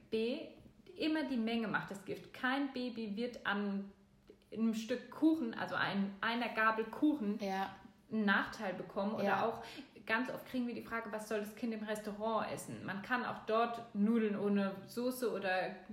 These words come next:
Speaker 1: Gemüse
Speaker 2: Ja.
Speaker 1: ohne Salz bestellen.
Speaker 2: Ja.
Speaker 1: Und selbst wenn das, kein Kind wird an irgendetwas einen sofortigen Nachteil erahnen. Das,
Speaker 2: Ja.
Speaker 1: die Entspannung über das Thema ist manchmal das Wichtige. Und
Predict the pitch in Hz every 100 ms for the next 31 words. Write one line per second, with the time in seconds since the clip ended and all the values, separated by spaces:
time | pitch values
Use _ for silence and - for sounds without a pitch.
0 | - - 208 208 196 196 202 196 214 208
1 | 208 226 240 - 220 226 202 196 196 -
2 | 233 220 233 226 - - 180 226 233 156
3 | - - - _ _ _ _ - 208 -
4 | - 254 285 - 277 269 254 196 247 254
5 | - - - - 208 214 208 262 262 -
6 | 214 214 226 214 - - 208 208 202 202
7 | - 240 240 247 233 220 202 190 214 -
8 | 220 202 196 - 196 - 208 196 180 180
9 | 208 202 196 - 240 208 202 - 214 240
10 | 294 285 285 - 220 220 - - 233 220
11 | - 208 202 202 202 233 240 202 196